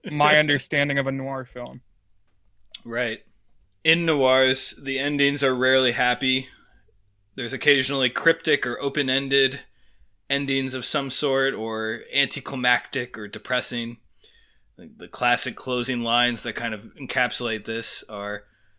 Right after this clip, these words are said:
Speaker 2: "Forget it, Jake. It's Chinatown." Obviously from the Roman Polanski film Chinatown. Or, "What's this? The stuff that dreams are made of,"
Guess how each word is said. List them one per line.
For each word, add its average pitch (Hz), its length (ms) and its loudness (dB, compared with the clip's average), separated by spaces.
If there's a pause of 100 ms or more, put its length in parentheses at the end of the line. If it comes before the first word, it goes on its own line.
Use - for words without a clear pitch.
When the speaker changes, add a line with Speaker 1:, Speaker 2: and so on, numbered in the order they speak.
(120)
Speaker 2:
"Forget 120 400 4
it, 110 160 4
Jake. - 480 0 (180)
It's 131 240 -4
Chinatown." 117 1000 2 (760)
Obviously 104 400 -6
from 104 300 -10
the 101 80 -8
Roman 107 300 -8
Polanski 117 520 -6
film 110 260 -8
Chinatown. 113 760 -8 (720)
Or, 110 460 -2 (440)
"What's 123 320 -2
this? - 460 0 (160)
The - 80 -10
stuff - 480 0
that 139 180 -4
dreams 123 420 -2
are 101 60 -8
made 95 280 -8
of," 87 380 -14